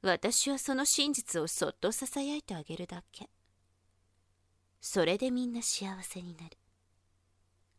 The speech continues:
私はその対価として、代金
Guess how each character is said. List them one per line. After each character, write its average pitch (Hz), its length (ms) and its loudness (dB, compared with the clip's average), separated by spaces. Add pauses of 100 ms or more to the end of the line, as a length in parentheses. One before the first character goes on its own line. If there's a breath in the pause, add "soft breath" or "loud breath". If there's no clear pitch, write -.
(880)
私 180 460 2
は 170 80 -2
そ 175 180 2
の 170 120 -2
対 190 260 -6
価 - 140 -16
と 143 120 -12
し - 200 -4
て、 - 260 -18 (1080)
代 170 420 6
金 147 280 -14